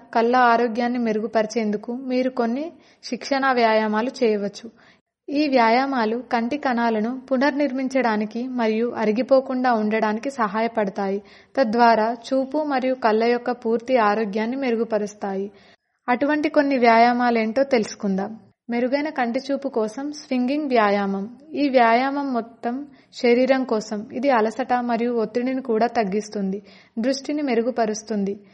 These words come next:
మరియు కళ్ళ యొక్క చైతన్యాన్ని పెంచుతుంది. ఈ వ్యాయామం చేయడానికి నిటారుగా నుంచుని మీ పాదాలను ఒకదానికొకటి పన్నెండు అంగుళాల దూరంలో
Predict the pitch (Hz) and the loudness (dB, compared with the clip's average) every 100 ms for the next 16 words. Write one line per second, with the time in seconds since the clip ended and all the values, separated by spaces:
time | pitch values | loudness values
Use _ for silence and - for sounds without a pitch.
0 | _ _ _ - 247 254 233 233 240 - | _ _ _ -8 0 2 2 -2 -4 -2
1 | 240 233 269 285 285 285 233 220 240 233 | 2 6 6 4 2 -2 0 -2 -2 -2
2 | 226 254 247 214 - - 202 190 - - | -2 -2 0 0 -2 -6 -4 -6 -10 -20
3 | _ 359 285 262 226 226 269 311 294 262 | _ -4 0 4 4 4 0 -4 -2 2
4 | 240 226 220 208 208 247 285 - _ - | 2 2 0 -2 -4 -10 -10 -18 _ -6
5 | 233 240 269 262 269 285 269 226 220 220 | -2 0 2 2 2 0 -2 -4 -2 -4
6 | 240 262 254 247 240 214 214 240 233 208 | -4 -6 -6 -2 2 2 4 2 2 -2
7 | 226 - 226 240 240 262 269 269 262 226 | -6 -10 -6 -2 0 0 0 0 0 -4
8 | 233 277 _ _ _ - 226 233 247 247 | -6 -10 _ _ _ -4 0 0 0 2
9 | 233 226 247 254 254 226 226 226 220 226 | 2 2 2 4 2 0 0 -2 -2 -2